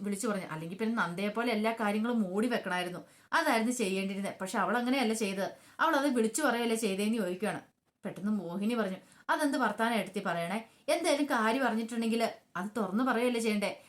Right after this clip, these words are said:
അതിങ്ങനെ മൂടി വെക്കുവാണ് ചെയ്യണ്ടേന്ന്" ചോദിക്കുക. ഇങ്ങനെ പറഞ്ഞു കഴിയുമ്പോൾ പെട്ടെന്ന് അൻസൂയ ചോദിച്ചു, നന്ദയോട് ചോദിച്ചു, "നന്ദയ്ക്ക് ഇതിനകത്ത് എന്തെങ്കിലും പറയാനുണ്ടോന്ന്" ചോദിക്കുക.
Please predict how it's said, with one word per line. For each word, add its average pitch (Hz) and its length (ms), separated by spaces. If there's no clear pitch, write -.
അതിങ്ങനെ 302 300
മൂടി 277 340
വെക്കുവാണ് 247 400
ചെയ്യണ്ടേന്ന്" 208 440
ചോദിക്കുക. 185 360
ഇങ്ങനെ 302 160
പറഞ്ഞു 233 260
കഴിയുമ്പോൾ 226 260
പെട്ടെന്ന് 214 520
അൻസൂയ 190 420
ചോദിച്ചു, 190 300
നന്ദയോട് 175 300
ചോദിച്ചു, 185 200
"നന്ദയ്ക്ക് 247 520
ഇതിനകത്ത് 233 340
എന്തെങ്കിലും 214 300
പറയാനുണ്ടോന്ന്" 202 640
ചോദിക്കുക. 180 320